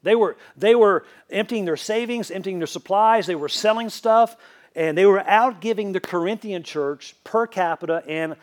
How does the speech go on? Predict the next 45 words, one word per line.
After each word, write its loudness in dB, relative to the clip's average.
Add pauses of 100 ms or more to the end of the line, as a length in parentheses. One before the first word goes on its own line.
(160)
as -2
a -6
total -6
amount. -6
And -14
so -4
Paul 4 (220)
was -2
just -8
praising -6
them. -18 (300)
Now, 0
get -2
this -4
about 0
Corinth. -6 (260)
Corinth -2
was 0
a -4
very, -4
very -2
wealthy -4
city. -10 (500)
They, 0
they 2
had 2
it, -6 (100)
they -2
had 2
it -10
going 0
on. -2
You -6
name -4
it, -8
they 0
had -4
it, -10
man. -6 (260)
Uh, 0
they 0
had 2
a -4
vibrant 0
economy. -4